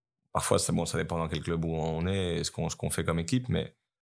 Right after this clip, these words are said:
ça peut être parfois instable. Mais est-ce qu'il y a des personnes avec qui vous avez, euh,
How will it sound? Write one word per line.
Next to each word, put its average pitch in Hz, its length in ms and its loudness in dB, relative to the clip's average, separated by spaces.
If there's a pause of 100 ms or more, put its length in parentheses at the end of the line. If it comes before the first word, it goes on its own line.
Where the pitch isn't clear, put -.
(120)
ça - 160 2
peut 95 180 4
être - 260 -2
parfois 87 360 2
instable. 113 520 2
Mais 87 120 4
est-ce 85 100 2
qu'il 90 140 0
y 90 60 2
a 90 120 0
des 90 180 -2
personnes 107 340 0
avec 95 180 0
qui - 160 -4
vous 92 160 0
avez, 87 320 2
euh, 85 120 2